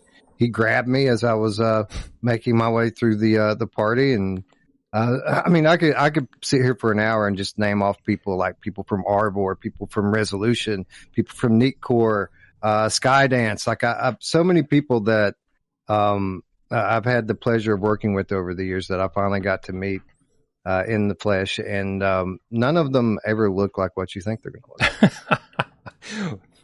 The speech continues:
Speaker 2: Well, I mean, you can name drop all day as far as I'm concerned. Like, I definitely wanna hear about everybody and everything.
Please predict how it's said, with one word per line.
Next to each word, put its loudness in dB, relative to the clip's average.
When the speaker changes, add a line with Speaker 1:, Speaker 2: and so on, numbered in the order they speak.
Speaker 2:
Well, 8
I 4
mean, 6
you -2
can 2
name 6
drop 2
all 4
day 2
as -2
far 0
as -2
I'm -2
concerned. -4
Like, -4
I -2
definitely -2
wanna -4
hear -2
about 0
everybody 0
and 0
everything. 4